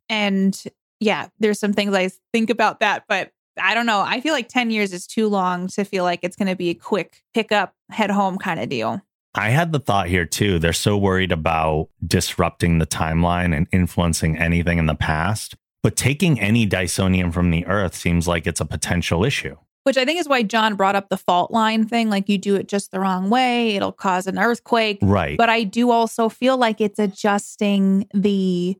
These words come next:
Speaker 1: Earth. Like, you're taking from the Earth this resource that was full, and now it's,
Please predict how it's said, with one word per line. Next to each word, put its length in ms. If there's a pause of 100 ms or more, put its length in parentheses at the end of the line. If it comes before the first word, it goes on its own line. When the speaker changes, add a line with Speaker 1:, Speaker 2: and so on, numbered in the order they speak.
(140)
Speaker 1:
Earth. 380 (260)
Like, 200
you're 160
taking 520
from 280
the 180
Earth 240 (100)
this 320
resource 720 (180)
that 320
was 520
full, 760
and 200
now 300
it's, 340